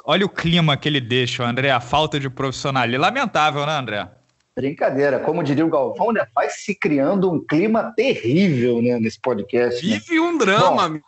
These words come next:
Speaker 2: vive um drama, né? Pois é.
Speaker 1: André,
Speaker 2: Então
Speaker 1: um
Speaker 2: tá,
Speaker 1: beijão
Speaker 2: pô, show.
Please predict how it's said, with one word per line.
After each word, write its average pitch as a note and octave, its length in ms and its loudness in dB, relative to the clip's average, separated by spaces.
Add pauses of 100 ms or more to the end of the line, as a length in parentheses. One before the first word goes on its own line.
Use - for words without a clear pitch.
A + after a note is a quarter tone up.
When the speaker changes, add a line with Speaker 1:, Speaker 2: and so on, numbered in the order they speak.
(280)
Speaker 2:
vive F3+ 580 0
um D4+ 160 -2
drama, E3+ 540 0
né? B2+ 220 0 (120)
Pois B2 320 -2
é. G2 160 -2 (220)
Speaker 1:
André, D3+ 320 2
Speaker 2:
Então D#3+ 100 2
Speaker 1:
um D3+ 40 0
Speaker 2:
tá, F#3+ 120 4
Speaker 1:
beijão E3 200 2
Speaker 2:
pô, E3+ 80 2
show. D#3 80 0